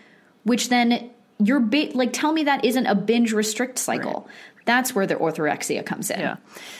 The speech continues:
Speaker 2: Yeah, and let's talk about that from the perspective,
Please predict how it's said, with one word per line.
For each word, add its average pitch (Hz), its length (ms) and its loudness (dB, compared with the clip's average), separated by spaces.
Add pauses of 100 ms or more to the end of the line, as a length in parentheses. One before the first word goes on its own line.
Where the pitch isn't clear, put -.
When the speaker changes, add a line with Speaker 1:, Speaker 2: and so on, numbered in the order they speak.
(140)
Speaker 2:
Yeah, 254 220 4
and 233 140 2
let's 285 200 -2
talk 302 200 0
about 370 240 0
that 247 240 0
from 196 180 0
the 175 160 2
perspective, 156 1000 -2